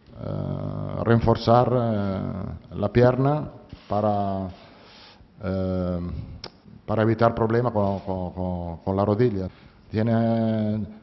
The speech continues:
todavía seis días de trabajo individual y después pu-, eh, mm, puede empezar con, con el equipo a trabajar con el balón. Javi Alonso está muy cerca de,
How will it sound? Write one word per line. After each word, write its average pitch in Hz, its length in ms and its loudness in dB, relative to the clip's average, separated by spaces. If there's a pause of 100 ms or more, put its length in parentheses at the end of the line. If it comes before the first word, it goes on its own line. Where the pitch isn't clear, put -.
todavía 110 920 4
seis 113 320 2
días 117 260 2
de 107 100 0
trabajo 113 380 0
individual 117 520 2
y 113 40 -2
después 110 540 -4 (680)
pu-, 101 280 -2
eh, 104 280 2 (320)
mm, 95 540 -6
puede 110 360 6
empezar 104 600 2
con, 98 680 -4
con 101 140 -2
el 104 60 -2
equipo 117 280 2
a 110 60 4
trabajar 98 520 -2 (600)
con 104 140 0
el 104 80 4
balón. 101 400 2 (440)
Javi 110 200 2
Alonso 107 760 0 (360)
está 104 280 0
muy 110 180 6
cerca 104 400 0
de, 98 600 0